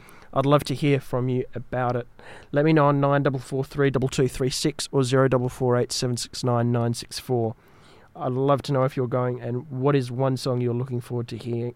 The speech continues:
hearing them play live. For me, I'm not going, unfortunately, but I would love to hear them play My Universe, as you might have heard before on this show.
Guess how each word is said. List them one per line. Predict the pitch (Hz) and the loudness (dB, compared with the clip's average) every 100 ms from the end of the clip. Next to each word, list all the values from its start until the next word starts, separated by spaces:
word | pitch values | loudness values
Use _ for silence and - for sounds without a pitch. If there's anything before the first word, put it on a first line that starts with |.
| - | -14
hearing | - 123 117 | -8 -4 -2
them | 117 | -4
play | 107 - 117 | -6 -8 -8
live. | 113 110 113 - - - - - - - | -8 -8 -10 -10 -18 -20 -20 -20 -20 -12
For | 143 | -2
me, | 147 | 2
I'm | 143 156 | 4 4
not | 165 156 | 4 2
going, | 127 143 151 | 2 2 4
unfortunately, | 147 147 160 175 185 185 | 2 -2 -6 0 2 4
but | 151 - | 2 0
I | 127 | 0
would | 127 | 2
love | 131 135 131 | 2 0 0
to | 139 | -4
hear | 120 117 | -2 0
them | 120 | -2
play | - 117 113 110 _ _ _ | -2 -4 -4 -6 _ _ _
My | 113 113 123 120 | -4 0 2 2
Universe, | 113 117 110 117 113 - - - | 2 2 2 0 0 -4 -12 -14
as | - 120 117 | -8 -6 -6
you | 120 | -4
might | 123 117 | -4 -4
have | 113 | -4
heard | 127 120 | -6 -6
before | 110 135 120 | -8 -4 -4
on | 120 123 | -2 -4
this | 117 | -4
show. | - 117 | -6 -6